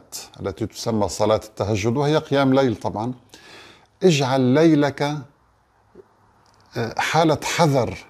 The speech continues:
للآخرة، فكر بلقاء الله، فكر أنك سترضي الله، وبالتالي ستختفي هذه الأسئلة من ذهنك. ثماني ركعات أو عشرين، وكأنه هم يعني.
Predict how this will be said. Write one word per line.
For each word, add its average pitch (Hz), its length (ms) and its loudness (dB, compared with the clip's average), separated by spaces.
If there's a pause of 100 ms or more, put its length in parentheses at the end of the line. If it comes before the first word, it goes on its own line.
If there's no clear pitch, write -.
للآخرة، 113 600 -4 (280)
فكر 160 420 0
بلقاء 113 480 0
الله، 104 320 -2 (1400)
فكر 170 540 0
أنك 151 320 0
سترضي 123 580 0
الله، 92 280 -2 (1160)
وبالتالي 208 480 4
ستختفي 165 680 0
هذه 127 260 2
الأسئلة 117 460 -4
من 107 220 -2
ذهنك. 95 440 -8 (500)
ثماني 160 420 2
ركعات 143 480 -2 (240)
أو 127 120 -4
عشرين، 120 340 -4
وكأنه 151 680 2
هم 165 200 2
يعني. 110 220 -2